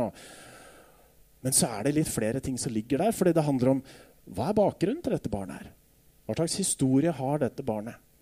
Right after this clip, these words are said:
Eh, det bor der, ja. Du er i den familien, ja. Og da vet du kanskje at i den familien, ja, der har det kanskje skjedd noe.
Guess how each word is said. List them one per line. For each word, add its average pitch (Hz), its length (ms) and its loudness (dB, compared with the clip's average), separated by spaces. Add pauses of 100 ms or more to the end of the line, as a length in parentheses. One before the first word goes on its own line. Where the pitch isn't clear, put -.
(840)
Eh, 107 160 -6
det 131 80 2
bor 143 160 0
der, 123 300 0
ja. 165 100 0
Du 147 160 2
er 156 160 2
i 151 80 -8
den 123 160 0
familien, 120 540 -2
ja. - 180 -20 (160)
Og 123 80 -4
da 139 160 4
vet - 160 -6
du 170 80 0
kanskje 143 320 -4
at - 80 -14
i 139 80 -6
den 120 160 -4
familien, 139 400 -2
ja, 151 80 -2
der 123 160 -2
har 143 80 -6
det 151 80 -6
kanskje - 320 -8
skjedd 90 240 -8
noe. 127 160 -4